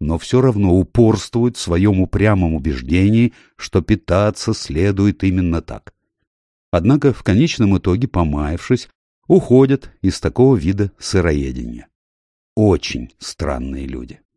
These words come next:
А телевизионщики, глядя на подобных доходяг и прочих больных на голову, и тоже не разобравшись, начинают огульно отрицать вообще всю идею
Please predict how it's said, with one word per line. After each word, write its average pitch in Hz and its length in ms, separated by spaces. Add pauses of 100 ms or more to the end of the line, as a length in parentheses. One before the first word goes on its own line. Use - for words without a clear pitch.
(520)
А 123 120
телевизионщики, 147 1080 (280)
глядя 131 440
на 113 140
подобных 107 500
доходяг 87 580
и 82 40
прочих 95 380
больных 90 400
на 80 200
голову, 95 400 (380)
и 131 100
тоже 127 320
не 104 140
разобравшись, 82 920 (240)
начинают 117 560
огульно 131 440
отрицать 117 520 (220)
вообще 110 640
всю 113 460
идею 120 580